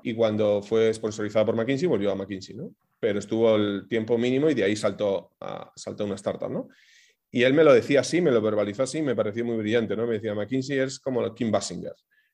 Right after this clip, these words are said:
Eh, y yo, "¿Es como es eso?". Y me dice, "Pues era la tía buena de los noventa, ¿no?".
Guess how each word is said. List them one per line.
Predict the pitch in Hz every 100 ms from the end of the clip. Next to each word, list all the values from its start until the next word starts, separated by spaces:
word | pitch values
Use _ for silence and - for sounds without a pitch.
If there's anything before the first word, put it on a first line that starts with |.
| _
Eh, | - 95 -
y | -
yo, | 185
"¿Es | 175
como | - 107 117
es | 120
eso?". | 123 -
Y | 98
me |
dice, | 101 98
"Pues | 98
era | 113 117
la | 110
tía | 120
buena | 110 117
de | 104
los | 101
noventa, | 101 104 95 -
¿no?". | 175